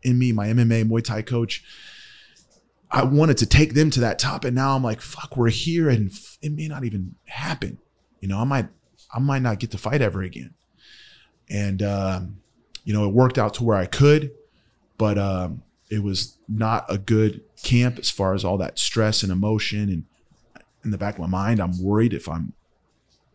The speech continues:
like, really damaging my health, uh, seriously. But I just knew, I told myself, "Hey, whatever's gonna happen,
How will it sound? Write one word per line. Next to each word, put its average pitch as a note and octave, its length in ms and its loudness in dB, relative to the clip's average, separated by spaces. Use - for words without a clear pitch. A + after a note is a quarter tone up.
like, - 240 -12
really A2 300 4
damaging G#2+ 480 2
my F#2+ 120 2
health, F2 460 -2
uh, E2+ 600 -6
seriously. A#2+ 540 0
But F#2 280 -6
I A#2 160 2
just A#2 260 2
knew, A#2+ 180 4
I G2+ 80 0
told A2+ 200 -2
myself, G2 320 -2
"Hey, G2+ 220 -4
whatever's C3+ 420 4
gonna B2+ 160 4
happen, A2+ 480 0